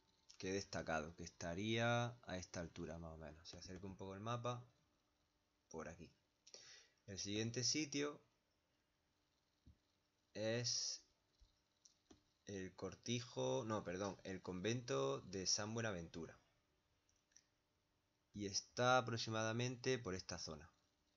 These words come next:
Sí, justo aquí. Esta sería la foto que he metido en el track. Y este sería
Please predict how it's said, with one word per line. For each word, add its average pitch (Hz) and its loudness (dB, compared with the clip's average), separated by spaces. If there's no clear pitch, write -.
Sí, 69 -4
justo - -8
aquí. 71 -12
Esta 104 -6
sería 101 0
la 104 -2
foto 156 2
que 92 -8
he 92 -6
metido 95 0
en 87 -2
el 87 -6
track. 135 2
Y 107 2
este 120 0
sería 131 6